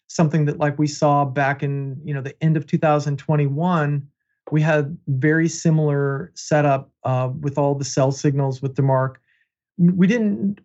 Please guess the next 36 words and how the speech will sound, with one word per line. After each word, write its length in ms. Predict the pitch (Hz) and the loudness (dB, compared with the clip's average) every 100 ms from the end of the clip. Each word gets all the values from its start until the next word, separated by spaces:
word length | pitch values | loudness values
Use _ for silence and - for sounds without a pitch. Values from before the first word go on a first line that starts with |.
| - | -2
just 260 | 196 196 | 2 2
have 460 | - 185 170 160 135 | 0 0 2 0 0
daily 640 | 156 165 180 151 131 131 - _ - | 0 2 0 0 -4 -8 -14 _ -4
timeframe 580 | 151 135 135 131 131 - | -2 0 -2 -4 -6 -6
sell 240 | - 131 | -2 -2
signals. 320 | 127 131 123 | -2 -4 -2
We 80 | 139 | 0
had 360 | 160 165 135 123 | 2 2 0 -2
weekly 480 | 147 175 - 147 127 | 0 0 0 -2 -2
timeframe 500 | - 135 123 127 123 _ _ | -2 -2 -2 -4 -6 _ _
sell 240 | - 131 | -2 -2
signals, 340 | 127 135 127 - _ - _ | 0 -2 -2 -4 _ -20 _
which 220 | 175 170 | 0 0
we 240 | 156 185 185 | 2 4 4
have 500 | 151 170 165 165 135 - | 2 2 2 0 -2 -2
again 460 | 151 151 156 143 | 0 0 0 -2
on 200 | 143 143 143 | -4 -2 -2
the 60 | |
Nasdaq 480 | 143 143 147 156 143 | -2 -2 -2 -2 -2
one 140 | 147 | -4
hundred, 360 | 131 151 156 151 | -2 -2 0 0
and 140 | 147 | 0
the 100 | 135 | -2
S 220 | - 151 156 | -2 -2 -2
and 100 | 143 | -2
P 180 | - | 2
is 120 | 151 127 | 0 0
very, 360 | 123 147 147 | 0 2 2
very 200 | 139 135 | 2 -2
close. 300 | 127 165 139 | 0 0 0
We 80 | 139 | -2
could 200 | 127 160 | -2 -4
have 200 | 143 147 | -4 -6
that 160 | 139 165 | -6 -6
next 260 | 131 - | -10 -4
week. 320 | 147 170 123 | 2 2 2